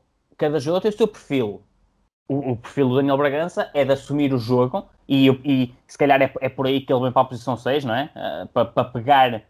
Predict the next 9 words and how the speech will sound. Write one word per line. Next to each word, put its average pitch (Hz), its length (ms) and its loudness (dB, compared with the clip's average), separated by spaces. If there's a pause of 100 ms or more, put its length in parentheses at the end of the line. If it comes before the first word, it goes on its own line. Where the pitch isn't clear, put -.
(100)
desde 123 280 0
trás, 113 480 0 (140)
mas 131 140 -2
ele 101 100 -6
pode 101 220 -12
fazer 117 240 -6
isso 120 180 -8
enquanto 127 360 -4
oito, 170 380 -2